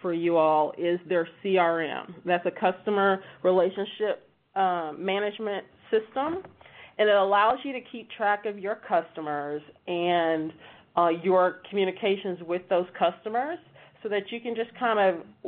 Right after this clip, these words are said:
walk them through and see where you've got money out there, where you need to nurture somebody's relationship, or, or you can follow up with birthdays and all of that.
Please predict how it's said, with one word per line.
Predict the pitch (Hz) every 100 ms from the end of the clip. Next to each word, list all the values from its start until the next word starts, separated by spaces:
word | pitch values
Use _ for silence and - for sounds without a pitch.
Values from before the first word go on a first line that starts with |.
| 156 -
walk | 185 196 233 -
them | 202 190 190
through | 190 190 180 170
and | 180 -
see | 214 190
where | 170 180
you've | 190 190 185
got | - 170 175
money | 170 180 185
out | 165 170
there, | - 175 165
where | 160 170
you | 180 180
need | 180 170
to | 160
nurture | 160 160 160 175 -
somebody's | 170 170 165 165 160
relationship, | 156 147 151 156 151 160 151 151
or, | 151 147 - - - -
or | 175 165 151 147 - -
you | 180 175
can | 165
follow | 151 175 175 165
up |
with | 160 151
birthdays | 156 160 - 151 160 160
and | 156
all | 147 143
of | 139
that. | 151 143 135